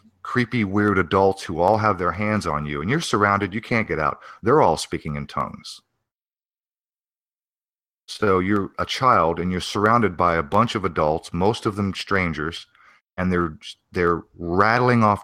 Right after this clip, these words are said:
gibberish languages that they don't even understand, languages that don't even exist.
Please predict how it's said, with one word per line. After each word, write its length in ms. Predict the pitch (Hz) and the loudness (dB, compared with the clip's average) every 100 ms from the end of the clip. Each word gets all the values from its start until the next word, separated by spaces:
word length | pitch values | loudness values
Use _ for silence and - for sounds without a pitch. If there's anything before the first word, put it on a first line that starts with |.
| - | -6
gibberish 680 | 87 110 82 76 - - - _ _ _ _ 95 90 | 0 0 0 -4 -8 -12 -18 _ _ _ _ -6 0
languages 580 | 98 110 107 90 101 82 | 2 2 2 2 0 0
that 200 | 87 - | -2 2
they 140 | 110 | 4
don't 180 | 107 95 | 4 2
even 240 | 80 82 | 0 -2
understand, 640 | 82 78 - - 85 87 90 | -4 -6 -10 -6 -4 -2 0
languages 520 | 107 113 104 98 82 | 0 0 0 -2 -4
that 160 | 85 - | -4 0
don't 180 | 95 | 0
even 180 | 92 80 | 0 -2
exist. 640 | 73 69 87 71 - - | -6 -4 -2 -2 -4 -14